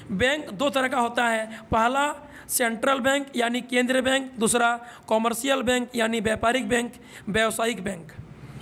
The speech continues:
देखिए पहला केंद्रीय बैंक का definition,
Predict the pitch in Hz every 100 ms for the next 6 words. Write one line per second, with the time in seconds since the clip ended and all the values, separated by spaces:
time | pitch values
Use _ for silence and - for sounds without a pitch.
0 | - - - - - - 254 254 302 294
1 | 247 254 269 277 269 269 262 262 254 262
2 | 254 247 226 226 220 220